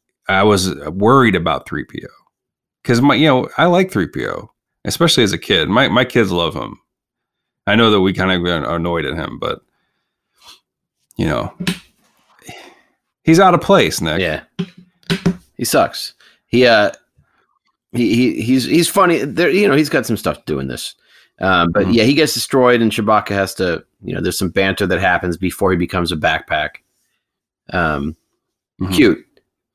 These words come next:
Speaker 2: but
Speaker 1: What do you think of that wall bench? So they torture Han.
Speaker 2: I love the wall bench.
Speaker 1: And then the wall bench comes out, that black, slick wall bench that, you know, Leia lays Han on or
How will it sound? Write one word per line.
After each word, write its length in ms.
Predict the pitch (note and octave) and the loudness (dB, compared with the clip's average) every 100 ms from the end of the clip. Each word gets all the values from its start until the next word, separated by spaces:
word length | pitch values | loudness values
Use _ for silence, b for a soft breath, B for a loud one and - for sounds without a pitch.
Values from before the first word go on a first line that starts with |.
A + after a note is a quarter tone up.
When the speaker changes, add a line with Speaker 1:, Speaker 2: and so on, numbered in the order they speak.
| _ | _
Speaker 2:
but 320 | - A2 F#2+ - _ - | 0 2 0 -8 _ -12
Speaker 1:
What 120 | - A2+ | -2 2
do 40 | |
you 60 | B2 | 2
think 160 | B2+ | 2
of 60 | A#2 | 2
that 180 | G#2+ E2+ | 2 0
wall 260 | F2+ G2 | 0 0
bench? 340 | G#2 F#2 E2 - | 0 -2 -2 -2
So 160 | A2 G#2 | -2 0
they 120 | G#2+ | 0
torture 460 | - C3 C3 - A2 | 0 0 0 0 2
Han. 480 | A2 G#2+ G#2 G#2+ A2 | 2 2 2 -2 -2
Speaker 2:
I 60 | A2+ | 0
love 400 | G#2+ G#2+ G#2 F2+ | 2 2 2 0
the 80 | E2 | 0
wall 200 | D2 C#2 | -2 -4
bench. 400 | C2 B1+ - - _ - | -8 -10 -14 -16 _ -6
Speaker 1:
And 100 | G#2 | -2
then 120 | G2 | 0
the 100 | F#2+ | 0
wall 220 | F#2 G#2+ | 2 2
bench 320 | F#2+ F2 E2 | 2 0 -2
comes 180 | - E2 | -4 -2
out, 140 | E2+ D2+ | -2 0
that 180 | D#2 D#2 | -2 -2
black, 480 | E2+ F#2 F2 - | 0 0 0 -4
slick 340 | - - F#2+ E2+ | -8 -4 -2 0
wall 200 | F2 F2 | 0 0
bench 380 | E2 D2 D2 - | 0 -4 -4 -4
that, 240 | D#2 D2 - _ _ _ | -4 -4 -10 _ _ _
you 80 | F2+ | -6
know, 320 | D#2+ E2 D#2+ - - | -2 -2 -6 -10 -4
Leia 360 | F2+ F2 E2 | 0 0 0
lays 220 | E2+ E2 - | 0 0 0
Han 240 | F2 E2 | 0 0
on 200 | D#2+ D#2+ | 0 0
or 220 | D#2 D2+ | -2 -4